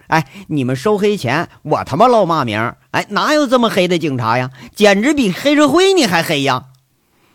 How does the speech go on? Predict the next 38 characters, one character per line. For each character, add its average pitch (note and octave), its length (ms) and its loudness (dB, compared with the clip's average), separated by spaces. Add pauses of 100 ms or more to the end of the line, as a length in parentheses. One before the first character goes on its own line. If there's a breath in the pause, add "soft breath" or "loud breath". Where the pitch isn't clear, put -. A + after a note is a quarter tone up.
(220)
杨 A2+ 260 -4
伟 A#2+ 120 -4
在 A2+ 140 -6
那 F#2 140 -8
骂 B2 200 -6
骂 G#2 100 -6
咧 A#2+ 140 -2
咧 A2+ 220 -4
的， G#2 140 -8 (340 soft breath)
看 F#3 260 -2
样 F3+ 240 0
是 C#3+ 120 -6
认 E3+ 240 -2
清 E3 240 -4
了 D3+ 100 0
吴 C#3 180 -6
铁 A#2 220 -4
军 C#3+ 220 -4
那 D3+ 80 -2
丑 C3 240 -6
恶 C3+ 280 -2
的 A#2+ 120 -2
面 C#3 200 -2
目 C#3+ 160 -4
了。 G2 140 -8 (1000 soft breath)
佟 B3+ 220 0
思 C#4 160 -2
瑶 A3 260 2
呢， A3+ 220 0
听 F#3+ 260 -4
的 F3+ 140 0
是 D#3 180 -2 (180 soft breath)
不 D#3+ 140 -4
禁 D3 220 -2
哑 F#2 160 -4
然 A2 180 -4
失 G#2+ 180 -10
笑， A2 220 -8